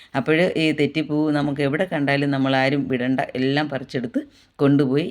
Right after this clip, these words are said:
എണ്ണയൊക്കെ കാച്ചി വെക്കണം. നല്ല ഗോൾഡൻ കളറിലുള്ള ഒരു എണ്ണ കിട്ടും. ആ, നല്ല എണ്ണയാണ്, ചെറിയൊരു മണമൊക്കെ ഉണ്ടാവും,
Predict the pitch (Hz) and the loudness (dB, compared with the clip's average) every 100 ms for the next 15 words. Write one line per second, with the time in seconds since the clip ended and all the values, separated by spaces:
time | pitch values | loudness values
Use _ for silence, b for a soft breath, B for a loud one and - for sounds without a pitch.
0 | - 123 135 131 135 131 131 - 123 - | -2 -2 -2 -4 -4 -2 -4 -4 -4 -2
1 | 151 247 B B - 117 147 156 131 135 | -4 -4 B B -4 0 2 2 2 2
2 | 139 151 170 156 127 127 135 131 131 131 | 2 2 0 0 0 0 0 0 0 0
3 | 127 127 135 131 - 226 - B B - | 2 2 0 -2 -4 -4 -6 B B -4
4 | 131 131 135 139 139 170 220 214 151 151 | 0 2 2 2 2 2 0 2 2 2
5 | 147 156 165 143 143 156 151 135 131 135 | 2 0 -2 -2 0 0 0 0 0 0
6 | 156 156 139 127 135 175 | 0 0 0 0 -2 -4